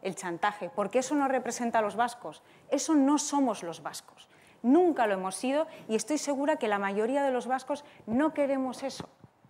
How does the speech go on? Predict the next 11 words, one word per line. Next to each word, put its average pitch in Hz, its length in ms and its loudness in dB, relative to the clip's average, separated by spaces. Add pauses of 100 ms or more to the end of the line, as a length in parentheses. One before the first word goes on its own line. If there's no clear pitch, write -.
(800)
Y 233 140 4
el 220 100 2
error 233 340 2
es 302 140 -4
permitir 220 640 -2 (640)
que 247 140 4
haya 277 260 0
todavía 262 460 0
vascos 269 580 -2 (240)
que 240 140 0
reivindiquen 220 840 0